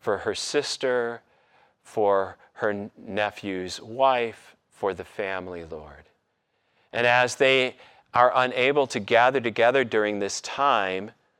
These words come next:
for a memorial service or a celebration of life, we still pray, Lord, that your comfort and peace would be upon them in their midst of their grief,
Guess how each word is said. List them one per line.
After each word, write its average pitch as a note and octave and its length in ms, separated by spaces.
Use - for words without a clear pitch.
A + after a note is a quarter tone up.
for A2 640
a G#2 120
memorial B2 500
service B2+ 560
or G#2 80
a G2 100
celebration A2+ 760
of G2+ 120
life, G#2 320
we A2 100
still A#2 580
pray, A2 340
Lord, G#2+ 400
that - 160
your A#2 180
comfort A2+ 420
and G2+ 140
peace G#2 300
would F#2+ 100
be G2 120
upon G2+ 340
them F#2 180
in F2+ 120
their F2+ 100
midst G2 380
of G#2+ 100
their A2 140
grief, E2 440